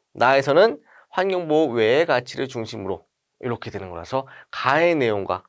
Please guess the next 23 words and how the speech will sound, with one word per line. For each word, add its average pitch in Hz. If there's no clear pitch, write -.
가에서 131
학생 156
삼이 160
얘기한 123
내용과 117
나에서 151
지금 151
언급된 131
내용이 120
어때요? 120
서로 143
달라요. 104
그래서 131
어려웠던 101
거거든요. 95
자, 82
그래서 110
여러분들, 117
자, 92
헷갈린다, 175
찾아봐야 185
되겠다 127
그러면은 120